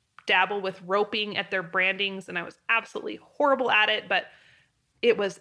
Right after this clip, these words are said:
everything to me. Um, now, interestingly enough, now I didn't actually think of this till many years later,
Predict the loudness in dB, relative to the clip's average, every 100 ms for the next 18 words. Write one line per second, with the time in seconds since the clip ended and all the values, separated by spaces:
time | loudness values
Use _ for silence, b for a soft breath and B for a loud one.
0 | _ -8 -6 -4 -4 -4 -8 -10 -14 -14
1 | -14 -16 _ B B B -2 0 0 -6
2 | -20 _ -6 -4 -6 -8 -8 -6 -4 -2
3 | -2 0 -2 -4 -20 _ _ _ _ _
4 | _ _ _ _ _ _ _ -8 -2 0
5 | 2 0 0 -4 -6 -6 -6 -8 -8 -8
6 | -6 -4 -4 -4 -2 0 -2 -6